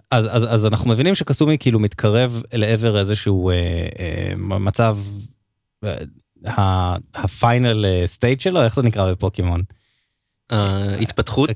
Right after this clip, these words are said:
Speaker 1: כן, ההתפתחות האחרונה שלו. אמ, אז,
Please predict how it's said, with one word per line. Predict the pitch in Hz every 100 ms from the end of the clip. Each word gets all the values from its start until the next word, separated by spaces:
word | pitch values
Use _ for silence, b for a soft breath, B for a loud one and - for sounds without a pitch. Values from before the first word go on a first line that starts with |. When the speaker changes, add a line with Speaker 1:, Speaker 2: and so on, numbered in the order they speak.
| 123
Speaker 1:
כן, | 110
ההתפתחות | 98 95 101 117 123
האחרונה | 117 - 98 113
שלו. | 123 165 180 B B B B B _ _ _
אמ, | 107 98 95 95 101 98 92 90 90 87 85 90 104 _ _ _ _ _ _ _ _ _
אז, | 110 98 92 92 92 87 95